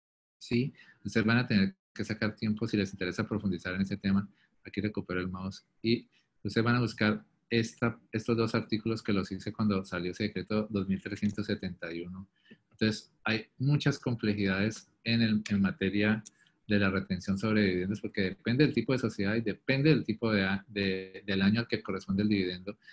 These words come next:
Entonces, buscan este, tributación sobre dividendos y su respectiva retención fue reglamentada por el Ministerio de Hacienda. Allí hay una matriz importante sobre cómo sería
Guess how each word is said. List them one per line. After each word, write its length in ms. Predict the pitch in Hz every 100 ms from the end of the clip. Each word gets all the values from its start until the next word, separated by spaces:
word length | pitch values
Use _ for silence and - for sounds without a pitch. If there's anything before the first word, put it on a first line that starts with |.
| - -
Entonces, 340 | 113 110 - _
buscan 380 | 117 110 120 117
este, 400 | 113 - 127 -
tributación 420 | 117 107 104 107
sobre 220 | 120 123
dividendos 960 | 113 101 98 98 98 98 98 110 117 - _ _ 113
y 60 |
su 100 | 113
respectiva 380 | 107 107 - 107
retención 300 | 113 104 98
fue 80 | 107
reglamentada 400 | 110 101 98 98
por 100 | 107
el 60 |
Ministerio 220 | 98 98 104
de 40 |
Hacienda. 300 | 104 110 113
Allí 160 | 104 98
hay 80 | 104
una 140 | 117
matriz 420 | 117 98 95 95
importante 1120 | 113 107 95 - _ - - 92 95 - 113 120
sobre 260 | 101 92
cómo 200 | - 104
sería 460 | 110 95 95 101